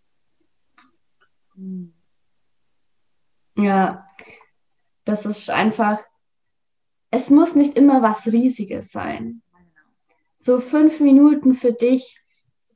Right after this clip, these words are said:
Speaker 2: können einfach schon so viel bringen. Und was mir halt da auch immer schon viel gebracht hat, ich hab seit, ja, letztem Jahr auch ätherische Öle für mich gefunden,
Speaker 1: Same.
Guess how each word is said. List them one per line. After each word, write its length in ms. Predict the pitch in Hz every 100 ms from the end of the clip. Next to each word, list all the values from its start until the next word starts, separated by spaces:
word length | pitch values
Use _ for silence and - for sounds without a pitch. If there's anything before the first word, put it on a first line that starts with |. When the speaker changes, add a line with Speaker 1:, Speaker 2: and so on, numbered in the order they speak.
| _ -
Speaker 2:
können 320 | 294 247 233
einfach 300 | 226 226 240
schon 240 | - 233
so 180 | 233 247
viel 160 | 233 214
bringen. 500 | 214 226 233 190 180
Und 220 | 180 - _ _
was 240 | 196 220 -
mir 240 | 240 247
halt 180 | 220 220
da 260 | 214 165
auch 160 | 214 214 _ _ _
immer 400 | - 247 240 220
schon 220 | 226 226 214
viel 280 | 247 240
gebracht 460 | 226 208 190 202 -
hat, 120 | 220
ich 160 | 208 220
hab 160 | 202 - _ _
seit, 560 | - 196 185 180 - _ _ _ _ _ _ _ _
ja, 200 | - 208
letztem 440 | 196 220 - - 190
Jahr 480 | 196 202 208 233 - _ _ _ -
auch 560 | 202 196 208 202 -
ätherische 500 | 202 233 196 190 -
Öle 320 | - 254 233
für 160 | 233 214
mich 260 | 214 214 _
gefunden, 720 | - 202 202 202 180 190 196 _ _ _ _
Speaker 1:
Same. 260 | 175 180